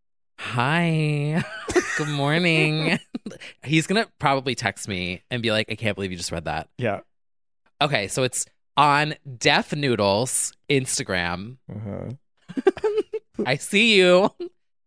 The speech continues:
Speaker 1: So Deaf Noodles writes, um, "Addison Rae is getting canceled for doing a Lady Gaga cover," which, who was canceling? I don't know what you're listening to, but no, we were not canceling her over here. So
Speaker 2: No.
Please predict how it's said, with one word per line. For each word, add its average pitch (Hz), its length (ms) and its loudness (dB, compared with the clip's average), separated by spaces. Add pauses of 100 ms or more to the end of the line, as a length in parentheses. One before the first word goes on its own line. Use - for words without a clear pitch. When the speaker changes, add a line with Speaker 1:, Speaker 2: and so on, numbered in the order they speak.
(120)
Speaker 1:
So 185 140 0
Deaf 170 240 0
Noodles 175 360 2
writes, 131 420 0
um, 117 280 2
"Addison 127 340 0
Rae 117 180 2
is 113 100 -2
getting 113 200 -2
canceled 113 600 -2
for 101 220 -4 (180)
doing 107 280 -4
a 98 40 -6
Lady 98 220 -2
Gaga 92 300 0
cover," 90 320 -6
which, 101 340 -6
who 123 160 -6
was 127 140 -6
canceling? 107 560 -6 (380)
I 113 60 -2
don't 110 80 -4
know 110 120 -4
what 104 300 -2 (240)
you're 123 240 -4
listening 113 380 -6
to, 104 220 -2
but 95 140 -8
no, 113 280 -4
we 120 140 0
were 214 140 4
not 190 160 0
canceling 160 500 -4
her 139 200 -2
over 113 200 -2
here. 123 600 2 (600)
So 131 440 2
Speaker 2:
No. 113 580 6